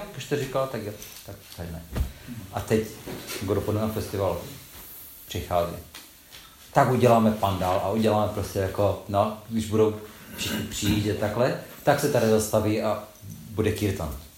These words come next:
No a teď, co se stalo, že ono to bylo fakt exotické. A oni, když potom přijížděli, zastavili tam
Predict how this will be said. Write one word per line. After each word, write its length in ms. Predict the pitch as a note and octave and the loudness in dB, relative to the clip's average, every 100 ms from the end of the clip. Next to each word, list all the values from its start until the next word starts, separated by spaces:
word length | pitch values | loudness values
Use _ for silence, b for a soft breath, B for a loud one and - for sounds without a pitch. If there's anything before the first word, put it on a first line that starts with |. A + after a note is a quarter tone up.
| - - - - | -20 -20 -20 -4
No 160 | G#2+ G#2+ | 0 0
a 40 | |
teď, 280 | A2 C#3 C3+ | 0 -2 -2
co 80 | C#3+ | -4
se 140 | C#3+ | -4
stalo, 380 | - G#2+ G2+ - B B B B - | 0 2 2 0 B B B B -2
že 280 | G#2+ A2 - | 2 2 0
ono 160 | - A2+ | 0 2
to 100 | B2+ | 4
bylo 140 | A#2+ | 2
fakt 340 | - - B2 A2 | -2 -2 -2 -2
exotické. 580 | G#2+ G#2+ F#2 E2+ - E2+ - - - - - - - - - _ - - - - | -4 -4 -4 -6 -6 -8 -12 -20 -20 -20 -20 -20 -20 -20 -20 _ -20 -20 -20 -4
A 520 | G#2 G#2+ G#2+ G2+ - - - - - - | 4 6 6 4 -2 -14 -20 -20 -20 -2
oni, 260 | A2 C3+ | 0 2
když 260 | C3+ A2+ A2 | -2 -4 -4
potom 320 | B2+ D3 E3 | -2 0 -2
přijížděli, 680 | - C3 A#2+ A2 G2 E3 - - - G#2 G2+ - - - | 0 2 4 4 4 2 -2 -14 -18 -16 -16 -20 -20 -8
zastavili 580 | A2 A2+ - B2 C#3 C#3+ | 2 2 6 6 6 6
tam 380 | A#2+ B2+ G#3+ | 4 4 0